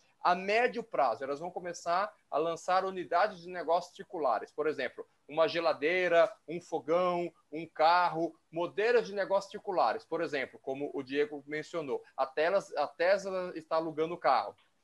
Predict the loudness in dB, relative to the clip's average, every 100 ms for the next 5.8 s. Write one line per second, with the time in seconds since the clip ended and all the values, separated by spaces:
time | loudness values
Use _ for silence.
0 | _ -2 0 -2 -4 2 4 4 2 -6
1 | -2 -2 -2 -4 -6 -2 0 0 -2 -4
2 | -8 -10 -6 -6 -4 -2 0 0 0 0
3 | -2 -12 _ _ -2 2 4 4 6 6
4 | 6 -2 -2 -6 -2 -2 0 -2 -2 2
5 | 2 4 2 2 4 4 4 2